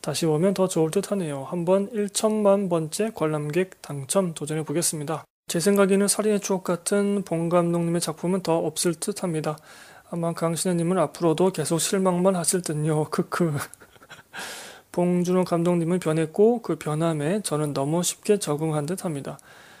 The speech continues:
얼마 전 뉴스룸 인터뷰에서도 비슷한 말씀을 하신 것 같기도 하고요.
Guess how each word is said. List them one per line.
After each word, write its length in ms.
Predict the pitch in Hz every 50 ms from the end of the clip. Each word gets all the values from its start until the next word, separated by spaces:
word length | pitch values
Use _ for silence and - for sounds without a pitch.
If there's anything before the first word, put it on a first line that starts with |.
| - - - _ - _
얼마 240 | 175 175 185 196 196
전 160 | 190 214 208
뉴스룸 440 | 185 180 - - - 202 202 202 190
인터뷰에서도 600 | 170 165 - - 175 170 175 175 - - 170 185 180
비슷한 360 | - - 151 - - 180 170
말씀을 360 | 160 151 147 - 170 180 180
하신 180 | 165 151 - 175
것 120 | 175 165 -
같기도 320 | 151 143 - 151 165 156
하고요. 560 | 160 196 190 196 175 160 147 139 139 160 208